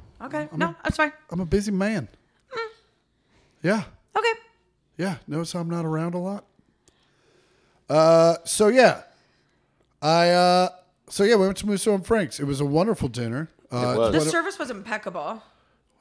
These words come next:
Speaker 2: one of my new favorite spots.
Speaker 1: Yeah.
Speaker 2: Uh,
Speaker 1: It's so great. The food was so good.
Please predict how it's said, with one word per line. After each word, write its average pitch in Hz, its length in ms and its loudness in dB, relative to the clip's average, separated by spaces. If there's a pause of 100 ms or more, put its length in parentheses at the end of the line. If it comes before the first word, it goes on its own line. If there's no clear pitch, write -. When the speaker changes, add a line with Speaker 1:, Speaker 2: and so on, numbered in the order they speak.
Speaker 2:
one 165 240 2
of 226 40 0
my 196 140 2
new 185 200 0
favorite 147 400 -2
spots. - 600 -12 (220)
Speaker 1:
Yeah. 294 280 -4 (580)
Speaker 2:
Uh, 117 380 -4
Speaker 1:
It's - 120 -10
so - 280 -8
great. - 500 -12 (100)
The 254 80 -8
food 320 300 -10
was 269 160 -8
so 220 480 -6
good. 175 400 -12